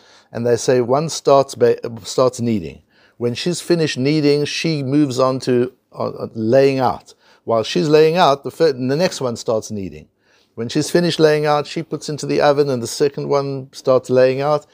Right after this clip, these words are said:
and the third one starts kneading. So everybody's at a different stage of the production,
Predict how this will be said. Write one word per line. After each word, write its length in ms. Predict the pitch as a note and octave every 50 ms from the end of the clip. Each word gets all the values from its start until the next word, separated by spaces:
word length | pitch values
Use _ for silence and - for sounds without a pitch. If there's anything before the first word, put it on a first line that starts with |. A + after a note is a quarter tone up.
| _ _ -
and 120 | - C3
the 60 | C#3 C#3+
third 260 | - F3+ F#3 F3 D3
one 160 | C#3+ B2+ A#2
starts 360 | A2 - - A2+ G#2 - -
kneading. 400 | G#2+ G2 F#2 F2 D#2+ E2 F2+ F#2+ -
So 80 | -
everybody's 540 | - - D#3+ E3+ F3 D#3 D#3 D3+ C#3+ C#3+ C3+
at 100 | C3+ B2+
a 60 | C3
different 300 | B2+ D3 C#3+ - C#3 A#2
stage 300 | - - C3+ C#3 C#3 B2+
of 100 | A#2+ G#2+
the 80 | G2+ F2
production, 600 | - G#2 G2+ B2+ D#3+ E3 - - F#3+ A3 A3+